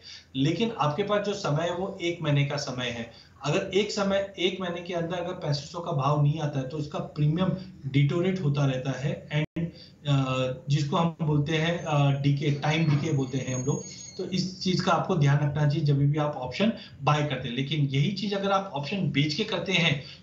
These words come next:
तो जो time decay होता है ये आपके लिए beneficial हो जाता है, because जैसे जैसे time decay होगा वैसे वैसे आपने जो premium ले, ले रखा है वो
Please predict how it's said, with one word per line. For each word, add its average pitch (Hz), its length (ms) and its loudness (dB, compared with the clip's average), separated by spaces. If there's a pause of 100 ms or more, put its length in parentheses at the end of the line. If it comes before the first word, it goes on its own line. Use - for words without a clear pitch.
तो 175 100 -2
जो 190 240 2
time 165 360 2
decay 147 220 2
होता 156 280 2
है 131 220 0
ये 190 280 -4
आपके 143 320 0
लिए 160 380 0 (260)
beneficial 185 600 2
हो 143 160 2
जाता 135 280 -2
है, 123 120 -4
because 170 300 0 (300)
जैसे 156 280 2
जैसे 208 180 -2
time 170 260 -2
decay 156 320 -2
होगा 175 240 0
वैसे 143 260 2
वैसे 160 200 -6
आपने 143 580 -2
जो 147 160 -2
premium 143 440 2 (320)
ले, 135 120 -2 (280)
ले 175 260 0
रखा 185 140 -2
है 160 440 -2 (200)
वो 175 280 -6